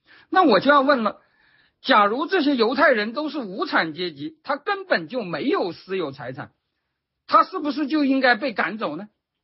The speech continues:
是吧？你们把无产阶级放在什么位置上啊？哦，有私有财产的才有权利拥有领土吗？是吧？私有财产越多，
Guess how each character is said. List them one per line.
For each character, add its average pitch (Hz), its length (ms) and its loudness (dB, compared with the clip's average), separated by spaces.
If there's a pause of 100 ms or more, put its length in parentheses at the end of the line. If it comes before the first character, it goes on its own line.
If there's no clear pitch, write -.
(840)
是 311 100 -4
吧？ 320 100 6
你 247 160 0
们 277 160 0
把 269 160 2
无 233 180 -6
产 214 240 0
阶 214 140 -4
级 208 120 -6
放 220 200 -4
在 226 100 0
什 143 140 -8
么 139 120 -6
位 247 180 -8
置 175 180 -14
上 175 160 -2
啊？ 135 120 -12 (2000)
哦， - 300 -2
有 208 260 2
私 339 240 -4
有 262 160 4
财 180 240 -2
产 165 220 0
的 165 260 0
才 196 220 -2
有 185 160 -2
权 156 260 -8
利 196 240 -8 (880)
拥 220 200 -2
有 202 120 0
领 160 240 -2
土 156 220 -8
吗？ 170 180 -8 (2250)
是 294 120 -2
吧？ 269 120 4
私 302 180 -4
有 277 120 4
财 220 180 2
产 220 200 2
越 294 180 4
多， 262 340 4